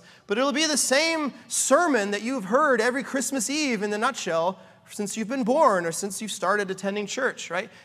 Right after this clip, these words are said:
We talk about it every single year, and the council thought it was important to even go further than that, and in the weeks leading up, to start to celebrate this season. Because the council understood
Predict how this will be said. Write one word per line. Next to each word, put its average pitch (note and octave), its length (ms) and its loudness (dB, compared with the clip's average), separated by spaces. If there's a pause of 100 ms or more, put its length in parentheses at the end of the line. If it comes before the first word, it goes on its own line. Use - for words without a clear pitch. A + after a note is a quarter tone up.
We G3+ 80 -6
talk B3 340 2
about F#3+ 220 2
it F#3+ 160 -4
every A#3+ 300 -2
single A#3 440 -4
year, F#3 520 -2 (420)
and F3 140 -6
the F#3 60 -6
council A#3 580 0
thought G#3+ 240 4
it G#3 40 0
was G3 140 -4
important A3 440 0
to A3 120 -12
even G#3+ 180 -4
go F#3+ 140 -2
further A3+ 460 -2
than E3+ 180 -8
that, D3+ 240 -2 (300)
and F3+ 120 -6
in F#3+ 120 -4
the F#3 80 -2
weeks A3+ 400 -6
leading G3+ 280 -4
up, G#3+ 240 0 (540)
to - 100 -18
start F#3+ 300 -2
to F#3+ 100 -12
celebrate D#3 760 -4 (300)
this E3 120 -12
season. D3+ 580 -6 (580)
Because E3 320 -10
the D#3+ 60 -14
council A3 460 -2
understood F#3+ 640 -6